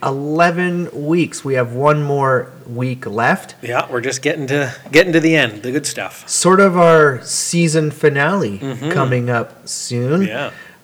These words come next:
Speaker 1: Many of us, uh, will take breaks over the summer.
Speaker 2: Yeah.
Speaker 1: And, uh, hopefully, uh,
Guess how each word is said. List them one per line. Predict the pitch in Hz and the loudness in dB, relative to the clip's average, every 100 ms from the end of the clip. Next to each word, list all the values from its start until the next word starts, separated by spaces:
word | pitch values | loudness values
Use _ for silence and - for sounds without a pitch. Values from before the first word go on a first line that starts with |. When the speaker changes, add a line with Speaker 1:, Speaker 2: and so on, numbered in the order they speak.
| - | -10
Speaker 1:
Many | 113 117 120 | -6 -2 0
of | 117 110 | 0 0
us, | 110 - 131 | -2 -4 -4
uh, | 110 110 | -2 -2
will | 107 | -4
take | 101 127 104 | -6 -8 -8
breaks | - 107 120 - - | -6 -4 -4 -8 -10
over | - 117 107 | -8 -8 -6
the | 104 | -8
summer. | - 120 123 165 202 202 | -6 -6 -2 0 0 -4
Speaker 2:
Yeah. | 117 107 - _ - | -10 -10 -12 _ -16
Speaker 1:
And, | 104 104 104 104 | -12 -8 -8 -6
uh, | 107 107 101 | -4 -4 -6
hopefully, | - 131 127 - 123 120 120 113 - - - _ _ - - | -6 -8 -6 -6 -2 0 -2 -4 -10 -20 -20 _ _ -20 -16
uh, | 104 104 101 101 | -14 -10 -10 -10